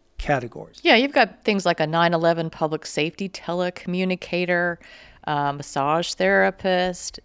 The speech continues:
Speaker 2: dental hygienist. All those people would be qualified to refer a woman to an abortion if this passes.
Speaker 1: Yeah,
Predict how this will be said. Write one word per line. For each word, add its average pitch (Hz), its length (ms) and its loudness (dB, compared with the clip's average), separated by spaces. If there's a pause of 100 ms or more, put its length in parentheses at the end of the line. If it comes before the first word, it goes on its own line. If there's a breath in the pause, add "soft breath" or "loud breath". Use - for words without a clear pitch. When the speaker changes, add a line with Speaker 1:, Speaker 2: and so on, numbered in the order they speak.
(100)
Speaker 2:
dental 170 380 0
hygienist. 165 960 0 (140 soft breath)
All 247 180 8
those 285 200 2
people 170 640 0 (200 loud breath)
would 190 100 0
be 190 100 2
qualified 208 840 4
to 170 100 -4
refer 165 520 2
a 156 100 0
woman 180 340 0
to - 140 -10
an 151 60 -6
abortion 151 760 -4
if 220 220 -4
this 202 220 -2
passes. - 600 -6
Speaker 1:
Yeah, 175 220 0